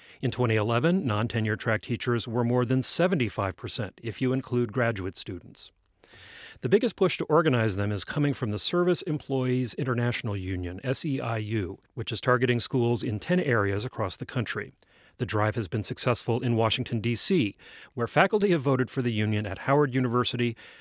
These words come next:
George Washington University, American University, and Georgetown University. The campaign has also come to the Twin Cities of Minneapolis, Saint Paul, where adjuncts at Hamline University recently voted to join the union.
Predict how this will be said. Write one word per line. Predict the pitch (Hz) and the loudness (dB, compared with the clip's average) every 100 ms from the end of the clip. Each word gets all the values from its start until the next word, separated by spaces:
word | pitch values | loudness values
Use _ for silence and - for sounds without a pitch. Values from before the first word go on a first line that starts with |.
| - | -12
George | - 92 - | -6 -6 -2
Washington | 110 123 139 120 117 | 2 2 2 0 2
University, | 110 104 107 - 107 | 2 0 -2 -2 -4
American | - 120 165 160 139 | 0 4 6 4 4
University, | 120 110 117 107 110 113 | 2 2 0 0 -2 -2
and | 113 | -2
Georgetown | 110 123 123 - 107 90 92 - | -2 -2 -2 -2 -4 -4 -10 -10
University. | 101 101 101 - - - _ - - - - - - - | -10 -8 -8 -10 -14 -18 _ -20 -20 -20 -20 -20 -14 -6
The | |
campaign | 139 151 127 143 | 0 2 4 4
has | 131 | 4
also | 127 131 131 | 4 4 0
come | - 143 127 | -2 0 0
to | 113 | -2
the | |
Twin | 120 139 120 | -2 0 0
Cities | - 131 120 | 2 4 4
of | 113 | 2
Minneapolis, | 117 117 113 110 113 - | 0 2 2 0 -2 -2
Saint | 107 107 | -4 -6
Paul, | - 170 120 98 - | 0 2 4 2 -6
where | 120 107 - | -8 -6 0
adjuncts | 123 101 110 113 - | 0 2 0 0 -4
at | 107 - - | -6 -4 0
Hamline | 233 175 104 | 2 4 2
University | 98 92 98 - 98 117 - - - - | 0 -2 -4 -2 -2 -4 -8 -18 -20 -2
recently | 127 139 156 160 165 | 0 2 2 2 2
voted | 127 120 120 143 | 4 4 2 -2
to | |
join | 123 104 95 | -4 -4 -2
the | 95 | -4
union. | 98 107 95 87 - | -2 0 0 -4 -10